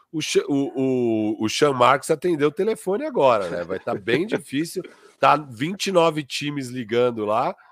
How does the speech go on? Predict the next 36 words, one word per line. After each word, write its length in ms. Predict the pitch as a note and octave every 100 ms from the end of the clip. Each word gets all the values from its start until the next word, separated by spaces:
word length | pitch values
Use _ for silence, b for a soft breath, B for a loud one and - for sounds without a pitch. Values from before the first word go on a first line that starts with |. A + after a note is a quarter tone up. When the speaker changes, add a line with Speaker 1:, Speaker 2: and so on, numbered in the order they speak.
| b b _
Speaker 1:
é, 340 | G#2 G#2 G2+
pra 220 | - A#2
falar 300 | A#2 B2+ A#2+
de 80 | A#2+
um 60 | B2
assunto 340 | A#2 B2+ -
mais 240 | A#2+ B2+ C3
importante 500 | B2+ A#2 G#2 A2 -
que 80 |
é 40 | A2+
o 60 |
K 260 | G2+ A2+ G2+
D, 360 | G2+ E3 D#3+ - _ _ A#2
eu 80 |
acho 160 | B2 -
que 80 | -
o 40 |
assunto 340 | C#3 - D3 -
Kyrie 320 | D3+ C#3+ C3+
Irving 320 | C3 C#3 D#3
vem 240 | E3+ F3
depois 580 | F3 A#3 - D#3+ D#3+ E3
aí, 120 | D#3
Speaker 2:
Vem, 100 | C3
é. 300 | A#2+ C3+ B2+
Speaker 1:
obviamente, 460 | B2+ A#2+ A#2 G#2+ G2
né? 200 | F#2+ G2 b b b b _
Mas, 220 | G2 A2+
cara, 280 | - C#3+ A#2
a, 160 | G#2 G2+
a 180 | C3+ C3+
gente 180 | C3+ -
tá 180 | E3+ G3+
indo 220 | D4 D#4
ver 440 | C3+ B2 D3 G3+ A3 _ _ _
um, 480 | _ B2+ C4 D4+ G#3+